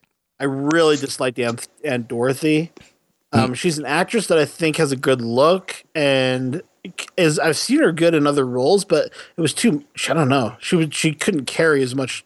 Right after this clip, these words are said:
Speaker 1: uh, screen time as she had in this film. I didn't
Speaker 2: Well, here, here's the problem with that character. I love the idea of making her monstrous.
Speaker 1: Yeah.
Speaker 2: But they, they didn't do it.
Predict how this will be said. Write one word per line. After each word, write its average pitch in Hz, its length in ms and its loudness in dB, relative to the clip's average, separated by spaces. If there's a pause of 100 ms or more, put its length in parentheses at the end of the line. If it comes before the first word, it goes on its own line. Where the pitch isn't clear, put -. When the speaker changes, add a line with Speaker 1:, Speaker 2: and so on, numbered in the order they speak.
(120)
Speaker 1:
uh, 104 380 -10 (180)
screen - 320 -2
time 117 180 -2
as 110 80 -4
she - 100 -4
had 104 140 -4
in 92 60 -6
this 85 140 -8
film. 82 180 -10
I 82 60 -8
didn't - 200 -14
Speaker 2:
Well, 139 220 4
here, 214 320 2
here's 214 260 2
the 127 100 2
problem 107 360 0
with 85 180 -4
that 78 220 -6
character. 101 640 0 (500)
I 135 120 2
love 131 580 2
the 113 180 2
idea 101 760 0
of 110 140 -4
making 101 460 2
her 98 320 0
monstrous. 95 960 0 (600)
Speaker 1:
Yeah. 120 240 -2 (180)
Speaker 2:
But 131 400 -2 (240)
they, 139 300 2 (160)
they 151 180 4
didn't 170 300 4
do 233 260 4
it. - 140 -2